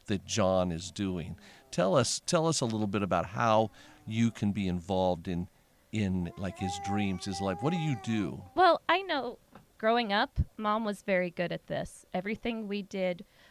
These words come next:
Speaker 2: was a team effort, you know. Um, the church was not just something Dad did.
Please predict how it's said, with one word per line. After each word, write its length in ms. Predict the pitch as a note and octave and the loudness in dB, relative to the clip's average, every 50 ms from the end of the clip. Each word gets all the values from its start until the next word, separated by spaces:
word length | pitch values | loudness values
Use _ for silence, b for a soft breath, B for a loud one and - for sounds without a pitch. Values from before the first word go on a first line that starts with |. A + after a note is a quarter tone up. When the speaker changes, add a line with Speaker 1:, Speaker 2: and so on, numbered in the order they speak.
| b b | b b
Speaker 2:
was 180 | b G#3 F#3 - | b 0 0 0
a 40 | F#3 | -2
team 360 | F3+ - - - G3+ G3+ G3 | -8 -8 -8 -6 -4 -4 -2
effort, 420 | F3+ F#3 - - - D#3+ D#3 - - - | -4 -4 -4 -6 -6 -6 -6 -6 -8 -8
you 160 | F#3+ G3 G3 | -4 -4 -2
know. 320 | G3 F3+ F3 F3 F3 F#3+ - E4+ - - | -2 -2 -2 -2 -4 -6 -8 -6 -2 2
Um, 360 | G#3+ G#3 F#3+ F#3+ F3+ F3 F3+ - G4+ G4+ G4+ - _ b b b b b b b - D#4 F4+ F#4+ G4 G4+ G4 F#4 - - | 4 4 4 4 2 0 -4 -6 -8 -10 -12 -14 _ b b b b b b b -18 -16 -16 -16 -14 -14 -14 -14 -6 -2
the 100 | A#3+ A3+ | 0 0
church 420 | - - - C#4 C#4+ C#4+ C#4+ - - - - - - - - - - - - - - - - - - | 0 2 4 6 6 6 6 2 -4 -6 -6 -8 -12 -18 -20 -20 -20 -20 -20 -20 -20 -20 -20 -12 -2
was 260 | A3 A#3 A3 G#3 G#3 A3 | 0 2 2 2 2 0
not 220 | A3 G#3+ - - | 0 0 0 0
just 240 | - A3+ G#3+ - - | 0 -2 -2 0 0
something 400 | A3+ G#3+ G#3 - G#3+ G#3 G#3 F#3+ | 0 0 0 0 -2 -2 -2 -2
Dad 360 | - G3 F#3+ F#3+ F#3 F3+ - | 2 4 4 6 4 4 2
did. 240 | - E3+ - - - | -2 -4 -4 -4 -4